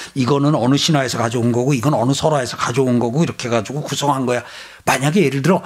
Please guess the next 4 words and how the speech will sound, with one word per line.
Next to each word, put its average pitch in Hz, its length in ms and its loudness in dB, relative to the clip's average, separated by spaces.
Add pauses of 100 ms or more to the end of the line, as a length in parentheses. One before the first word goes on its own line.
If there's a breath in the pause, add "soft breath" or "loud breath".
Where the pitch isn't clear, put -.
(320 loud breath)
이렇게 170 1040 2
생각하고 214 960 2
이렇게 175 720 0
성경을 208 1300 2